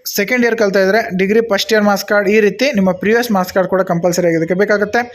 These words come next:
ಐವತ್ತಕ್ಕಿಂತ, ಐವತ್ತು ಪರ್ಸೆಂಟೇಜ್ಗಿಂತ ಹೆಚ್ಚಿಗಿದ್ದಂಥ ವಿದ್ಯಾರ್ಥಿಗಳಿಗೆ ಮಾತ್ರ ಎಸ್ ಎಸ್ ಪಿ ಕ್ರೆಡಿಟ್ ಆಗುತ್ತೆ. ಓಕೆ,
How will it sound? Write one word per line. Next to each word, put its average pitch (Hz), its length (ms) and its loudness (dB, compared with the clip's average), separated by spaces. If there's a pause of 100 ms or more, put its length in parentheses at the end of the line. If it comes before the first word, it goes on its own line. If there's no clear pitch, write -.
(440)
ಐವತ್ತಕ್ಕಿಂತ, 240 680 2 (120)
ಐವತ್ತು 214 280 2
ಪರ್ಸೆಂಟೇಜ್ಗಿಂತ 202 560 -2
ಹೆಚ್ಚಿಗಿದ್ದಂಥ 185 600 0
ವಿದ್ಯಾರ್ಥಿಗಳಿಗೆ 175 580 0
ಮಾತ್ರ 202 240 0
ಎಸ್ 185 180 0
ಎಸ್ 170 160 -4
ಪಿ 196 100 -4
ಕ್ರೆಡಿಟ್ 190 300 0 (560)
ಆಗುತ್ತೆ. 214 520 0 (540)
ಓಕೆ, 262 180 -2